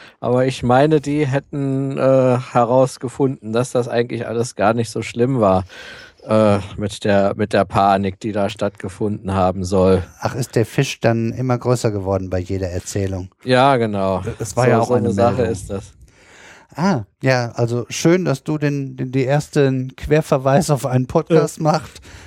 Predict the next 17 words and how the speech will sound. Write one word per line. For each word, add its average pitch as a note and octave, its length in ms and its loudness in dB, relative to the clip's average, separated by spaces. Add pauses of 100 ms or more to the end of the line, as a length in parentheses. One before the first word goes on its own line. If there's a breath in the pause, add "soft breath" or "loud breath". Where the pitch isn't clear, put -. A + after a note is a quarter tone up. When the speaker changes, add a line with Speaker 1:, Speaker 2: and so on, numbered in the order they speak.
(200 loud breath)
Speaker 2:
Äh, G#2 300 -6
skeptische C#3 640 -2 (220)
Podcast C#3 560 -2
aus A#2 240 -6
Hamburg C3+ 500 -2 (340 loud breath)
mit B2 220 -6
durchaus C#3+ 380 0
auch B2+ 160 0
im, A#2+ 320 -4
im, A#2 340 -8
im C3 360 -10 (280 loud breath)
Mischung G3 380 2
aus C#3+ 220 4
X-Files D#3+ 760 2
und, C3+ 600 -2
äh, A#2+ 640 0
ähm, A#2 80 -6